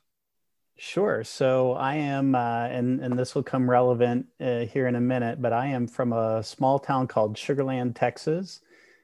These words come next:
that is actually outside of Houston. Um, they, they did a sugar cane refinery there, and, um, it eventually got absorbed by the city of Houston.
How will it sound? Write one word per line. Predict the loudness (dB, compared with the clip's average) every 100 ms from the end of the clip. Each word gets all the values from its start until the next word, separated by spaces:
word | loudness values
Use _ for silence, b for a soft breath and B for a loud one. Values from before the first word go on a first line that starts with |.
| b 0
that | 2
is | 4 2 0 -4
actually | -2 -2 -4 -6 -2 -2 0
outside | 0 0 4 4
of | 4
Houston. | 0 -2 0 -2 0 0 -2 -4
Um, | -6 -4 -4 -4
they, | -2 -2 -2 -6 _ _ _ _ -6
they |
did | 2 4 4
a | 2 2 -2
sugar | 0 2 2
cane | 0 -4 -2 0 0
refinery | 0 -2 -2 -2 0 -2 0
there, | 2 4 4 4 2
and, | -2 -2 0 0 0
um, | 0 -2 -2 -2
it | 0
eventually | 2 2 2 2 4 4 4
got | 2 0 -2 -2
absorbed | -2 0 2 4 4 2 0
by | 0
the | -2
city | -2 -2 -2
of | -4
Houston. | -8 -10 -12 -12